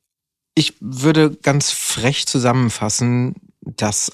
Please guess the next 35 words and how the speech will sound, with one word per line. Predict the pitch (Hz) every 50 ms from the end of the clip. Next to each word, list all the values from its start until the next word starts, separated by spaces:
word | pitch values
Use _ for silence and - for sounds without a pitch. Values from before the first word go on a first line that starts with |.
| _ -
eigentlich | 120 143 170 180 160 - 135 120 - - -
auch | 101 107 101 - - -
sehr | - - 110 107
jahreszeitlich | 104 113 113 135 147 147 - - - 123 107 107 104 - - 110 110 101 -
oder | 101 - 107 101
kirchenjahreszeitlich | - - 170 180 - 139 113 101 104 107 104 - - 113 107 - - - - -
geprägte | - 92 - - - 104 101 - - 107
Lieder | 98 107 135 135 131 -
es | - -
verdienen, | - - 107 101 98 123 139 156 160 139
dass | 123 - - -
man | 120 117 117
sie | 107 113
durchaus | 104 110 104 - - 92 98 - -
häufiger | - 107 110 - - 110 107 101 98
singt | 113 139 165 165 - - - _ _ _ - - - - - - _ _ _
und | - 117 113 101
dass | 110 110 - -
man | 135 123 117 107
sich | 117 110 - -
auch | - - -
mal | 117 113 110 110 110 110 - - -
sehr | - 117 101 107 113 113 120 117
bewusst | 117 120 107 117 127 135 - - - - -
die | 113 113 107 95 - - -
Aspekte | - - - - - - 127 123 - - - - 101 - -
einzelner | - 104 110 113 - - 120 113 113 110
Strophen | 107 - - - - 131 131 - - 95 87 - - _ _ - -
rausgreift. | 104 107 104 107 101 - - - - - - - - - - - - - -
Da | 110 113
lohnt | 117 127 160 196 196 - -
auch | - 101 -
ein | - 107 107
Vergleich | - 110 104 110 110 104 110 120 135 - - -
mit, | 110 110 107 - - - -